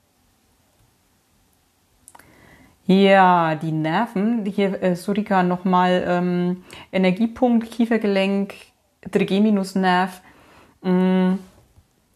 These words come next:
also, <laughs> der Trigeminus, ach schön, das ist, glaub ich, auch echt nochmal geil.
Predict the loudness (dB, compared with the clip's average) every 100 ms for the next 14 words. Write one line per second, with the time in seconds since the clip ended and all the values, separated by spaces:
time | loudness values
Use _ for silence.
0 | _ 2 4 2 0 -4 -8 2 4 6
1 | 4 0 -12 -14 0 2 2 0 2 2
2 | 2 0 -2 -2 -2 2 2 2 -2 -4
3 | -2 -2 -2 -4 -4 -4 -2 -2 -2 0
4 | 0 0